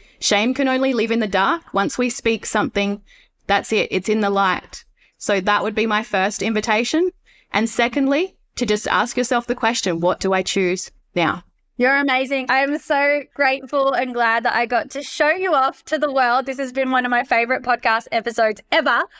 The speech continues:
Speaker 2: And I always ask every guest one final question, which is, "Tracy Callahan, what does it mean uniquely to you to be raw, real, and vulnerable in your own life?"
Speaker 1: Oh, it means to live the most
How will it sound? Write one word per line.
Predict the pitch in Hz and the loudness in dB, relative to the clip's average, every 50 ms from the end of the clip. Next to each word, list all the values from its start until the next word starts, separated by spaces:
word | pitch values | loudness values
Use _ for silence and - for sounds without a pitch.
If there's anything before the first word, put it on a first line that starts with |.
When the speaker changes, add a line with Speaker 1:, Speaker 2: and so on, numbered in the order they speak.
| - - - | -16 -6 -2
Speaker 2:
And | 233 233 226 226 233 254 285 285 - - | 0 0 0 0 -2 -2 -4 -4 -2 0
I | 220 226 - | 0 -2 0
always | - 233 233 240 233 247 | 0 0 0 0 2 2
ask | 226 220 220 - - | 0 0 0 -2 -4
every | - 208 214 214 214 | -4 -2 -2 0 0
guest | 214 202 202 - - - | 2 0 0 -2 -4 -2
one | 208 202 202 208 | 0 0 0 -2
final | 220 - - - 208 214 226 240 240 | -4 -10 -2 0 2 2 2 0 0
question, | - 202 180 - - 185 180 196 240 - _ _ _ _ _ | -2 -4 -4 -2 -2 -2 0 0 -2 -4 _ _ _ _ _
which | - 202 202 202 - 202 | -2 -2 -2 0 0 0
is, | 180 175 226 - - - _ _ _ - | 0 0 0 -4 -8 -18 _ _ _ -10
"Tracy | - - 226 214 220 - - 262 - | -2 0 0 0 0 -2 -4 -4 -4
Callahan, | - - 220 196 190 185 202 202 185 190 214 208 _ _ - - - _ - | -2 0 0 2 2 2 0 0 0 0 -2 -4 _ _ -20 -20 -20 _ -2
what | - 208 220 220 | 0 0 2 2
does | 262 262 | 0 0
it | 254 262 - | 0 0 0
mean | - 220 208 202 202 | 0 -2 -2 -2 -2
uniquely | - - 190 190 190 196 196 190 - - 214 208 | -2 -2 -2 0 0 0 -2 -4 -2 -2 0 0
to | 208 | 2
you | 202 190 180 180 180 | 0 2 2 0 0
to | - - 190 | -2 -2 0
be | 185 180 175 | 0 0 0
raw, | 180 185 190 190 190 190 | 0 0 2 2 2 2
real, | - - 190 190 185 185 | 2 2 2 2 2 2
and | - 185 185 180 | 0 0 -2 0
vulnerable | 175 180 180 185 180 180 185 180 180 175 | 0 0 0 0 0 0 2 2 0 0
in | - 175 180 | 0 -2 0
your | 175 160 - - | 0 0 0 0
own | 170 175 180 | 0 0 0
life?" | 170 160 165 170 - _ _ _ _ _ _ _ _ _ _ _ _ _ _ _ _ _ _ _ _ _ _ _ - - | 0 0 -2 -4 -8 _ _ _ _ _ _ _ _ _ _ _ _ _ _ _ _ _ _ _ _ _ _ _ -2 0
Speaker 1:
Oh, | 208 202 202 - - - | 0 0 0 -4 -12 -6
it | - 202 - - | -2 -2 0 0
means | 208 220 220 208 196 196 - - | 0 0 0 0 -2 -4 -4 -4
to | - 202 | -2 0
live | 190 208 220 196 196 196 - | 0 2 2 0 0 -2 -2
the | 190 202 208 | 0 0 2
most | 208 196 202 220 233 - - - - - | 2 2 0 0 -2 -4 -6 -8 -10 -14